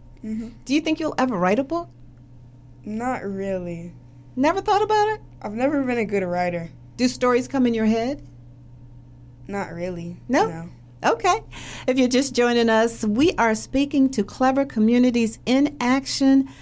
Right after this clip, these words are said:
Speaker 2: They are in the studio with me, and we're having a great conversation about reading. People say it all the time, and I think it's just glossed over. Reading is fundamental.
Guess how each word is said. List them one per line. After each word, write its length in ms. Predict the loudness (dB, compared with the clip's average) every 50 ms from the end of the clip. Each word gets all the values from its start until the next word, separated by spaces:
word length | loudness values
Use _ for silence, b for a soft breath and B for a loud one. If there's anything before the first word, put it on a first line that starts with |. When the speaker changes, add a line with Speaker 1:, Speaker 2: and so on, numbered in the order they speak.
| B B -4
Speaker 2:
They 160 | 0 2 2 2
are 80 | 2
in 180 | 2 0 0 0
the 60 | 0
studio 640 | -2 -4 -6 -4 -2 0 0 2 2 4 4 4 2
with 240 | 2 2 0 0 0
me, 500 | 0 2 2 4 4 4 2 2 0 -2 -2
and 500 | 0 0 2 2 2 2 0 -2 -4 -6 -12 -20 -20 -20 -20 -14 -4
we're 160 | -2 0 2
having 160 | 2 4 4
a 40 | 2
great 200 | 2 2 0 0
conversation 580 | 0 0 0 0 -2 0 0 0 0 0 -2 -2
about 260 | 0 0 0 0 2
reading. 360 | 2 2 2 2 0 -2 B B B B B B B B -20 -20 -20 -20 -20 -20 -20 -20 -20 -14 -8
People 300 | -4 -2 -2 0 0 -2
say 200 | 0 2 2 2
it 60 | 4
all 140 | 2 2 2
the 80 | 0 0
time, 400 | 0 0 0 2 2 2 0 -2 -2
and 140 | 0 0
I 60 | 0 0
think 400 | 0 0 0 0 -2 -4 -10 -10
it's 200 | -10 -10 -10 -10
just 300 | -10 -10 -10 -10 -10 -8
glossed 460 | -4 0 0 2 0 0 -2 -2 -2
over. 400 | 0 0 0 -2 -4 -4 -4 -6 -8 -14 -18 -12
Reading 500 | -4 0 2 4 4 4 4 2 0 -2
is 360 | -2 0 0 0 0 -2 -6
fundamental. 800 | -4 -2 0 2 2 0 0 -2 -2 -2 -2 -2 -2 -4 -6 -10